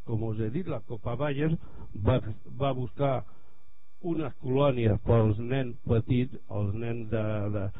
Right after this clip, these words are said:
a través de la Federació Catalana, va aconseguir que Sant Fruitós fessin unes colònies que el primer any es van fer a, a Paidos, i, bueno, a partir d'aleshores ja va, es van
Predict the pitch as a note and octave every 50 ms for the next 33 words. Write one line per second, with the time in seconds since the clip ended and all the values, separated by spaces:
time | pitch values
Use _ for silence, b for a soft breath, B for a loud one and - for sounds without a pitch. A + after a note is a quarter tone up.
0 | B B B B - - G2+ G#2 - - G2+ G#2 A2+ A#2 A2+ G#2 G#2+ A2 G#2+ G#2+
1 | - - A2 G#2+ G#2+ G#2+ G#2+ G2+ G2+ - A#2+ A2 - A#2 G#2+ A#2+ B2 C#3+ D3 C3
2 | C#3 E3+ G3 - - A2+ G#2+ A#2 A2+ G#2+ G#2 B2+ A2 - - G#2+ A2 G2 G#2+ C3
3 | B2+ G#2 b b b b b b b - - - A2 G2+ - B2 A2+ G#2+ G2+ -
4 | G#2+ G#2+ - - - - B2+ B2+ A#2 G#2+ - - - - - - - - - -
5 | - - - - - - - A#2 A#2+ A2+ - C3+ C3 B2+ - C3 A2+ A2+ A#2 A#2
6 | A2 - - - B2+ B2+ C3 B2 C3 E3 E3 - - C3 A2 - - A2 A2 A2+
7 | A2+ A#2 A#2 A#2 B2 B2+ A#2+ G#2+ b b b b b b b - G2+ G2 G#2 A2+
8 | A2 A2 G#2+ - - A#2 A2+ A2 A2 A2 G#2+ A2+ - - A2 A2 G#2+ G2+ A2 G#2
9 | - D3 D#3 D#3 C3 B2+ D#3 F#3 F3 - - - B B B B B B - -
10 | G#2+ A2 G#2+ G#2+ A#2 A2 G#2+ A2 C3 C3 - A#2 A2 G2 - - G#2 G2 G#2+ A2+
11 | A2 A2+ A2+ B2+ A#2+ A#2 A#2 C3+ C3+ B2 A#2+ A2 G#2+ G#2 G2+ G#2 - - - G#2
12 | G#2+ F#2+ G2 G#2 G#2+ F#2 - - A#2 G#2